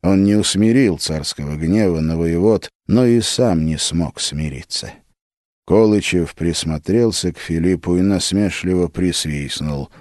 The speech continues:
"Бояре, нас сам митрополит встречает". Воеводы подъехали и остановились, внимательно и недоверчиво разглядывая Филиппа.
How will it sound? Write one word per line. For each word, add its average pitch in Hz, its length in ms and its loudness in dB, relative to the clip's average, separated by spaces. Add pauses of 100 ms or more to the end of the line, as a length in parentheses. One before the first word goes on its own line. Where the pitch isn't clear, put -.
"Бояре, 151 760 4 (520)
нас 131 380 4
сам 143 400 4
митрополит 123 1080 4
встречает". 87 1040 -6 (720)
Воеводы 139 640 2
подъехали 104 680 2
и 147 40 4
остановились, 117 880 2 (280)
внимательно 113 960 0
и 120 40 2
недоверчиво 98 840 2
разглядывая 82 760 -2
Филиппа. 67 680 -8